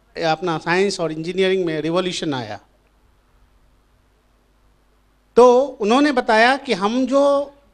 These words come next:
ये जो अपने अंदर में शक्ति है, सोचने की शक्ति है, माइंड है,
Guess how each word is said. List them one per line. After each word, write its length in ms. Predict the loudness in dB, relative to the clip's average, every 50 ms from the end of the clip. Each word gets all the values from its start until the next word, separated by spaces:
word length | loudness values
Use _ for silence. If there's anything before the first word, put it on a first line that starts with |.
| _ _ -8
ये 260 | 0 2 4 4 4
जो 240 | 2 2 2 2 4 4 4 4 4 2 2 0 -4 -10 -20 _ _ _ _ _ _ -6
अपने 340 | -6 -6 -4 -4 -2 -2 -2
अंदर 420 | -4 -4 -4 -2 0 0 0 0
में 200 | 0 -2 -4 -4
शक्ति 500 | -4 -4 -4 -6 -6 -6 -6 -4 -2 0
है, 440 | 2 2 2 2 0 -2 -6 -12 -20 -18
सोचने 480 | -8 -2 -2 -2 0 0 0 -2 -2 -2
की 160 | -4 -8 -8
शक्ति 420 | -4 -2 -4 -4 -4 -4 -2 0
है, 420 | 2 2 2 2 0 -2 -4 -10 -12
माइंड 400 | -6 -2 0 2 2 2 2 0
है, 480 | 0 2 2 2 2 0 -2 -6 -10 _